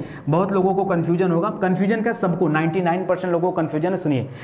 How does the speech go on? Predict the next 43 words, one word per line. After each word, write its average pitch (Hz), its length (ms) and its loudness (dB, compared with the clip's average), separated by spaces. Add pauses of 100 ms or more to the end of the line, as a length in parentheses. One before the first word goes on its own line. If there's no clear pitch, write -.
(200)
जलियांवाला 220 480 4
बाग 180 280 0
कांड 185 220 0
में, 196 220 0
अ, 151 640 0
एक 190 440 2
जनरल 185 340 2
था, 170 440 -4 (600)
ठीक 190 140 2
है, 196 80 2
जिसका 170 220 0
नाम 196 200 2
था 208 100 0
जनरल 170 360 2
डायर। 131 280 0
क्या 151 140 0
नाम 175 200 2
था? 208 240 -2 (260)
जनरल 165 360 2
डायर, 127 280 0
ठीक 165 240 -2
है। 120 140 -4 (240)
जनरल 202 300 2
डायर 185 200 2
ने 208 100 2
ही 226 60 2
गोली 165 280 0
चलाने 165 380 0
का 165 120 0
आदेश 156 420 0
दिया 139 300 0
था 156 60 0
वहाँ 135 180 0
पर, - 460 -6 (600)
जिसमें 175 340 2
कई 185 160 2
सारे 170 260 0
भारतीयों 147 380 0
की 160 100 0
मृत्यु 165 380 0 (300)
हो 202 100 4
गई 131 160 0
थी। 131 220 -4